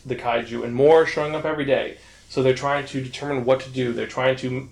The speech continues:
have Monarch, the organization that is researching these monsters, take responsibility for these monsters and kill them, even though Monarch wants to study them. And as they're studying the various monsters, a mysterious eco-terrorist group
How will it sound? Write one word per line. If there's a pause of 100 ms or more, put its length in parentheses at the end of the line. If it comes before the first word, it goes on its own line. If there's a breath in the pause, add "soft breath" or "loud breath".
have
Monarch, (320 loud breath)
the (280)
organization
that
is (140)
researching
these
monsters, (280 loud breath)
take
responsibility
for
these
monsters
and
kill
them,
even
though
Monarch
wants
to
study
them. (880 soft breath)
And
as
they're
studying (360)
the
various
monsters, (320 soft breath)
a
mysterious (180)
eco-terrorist
group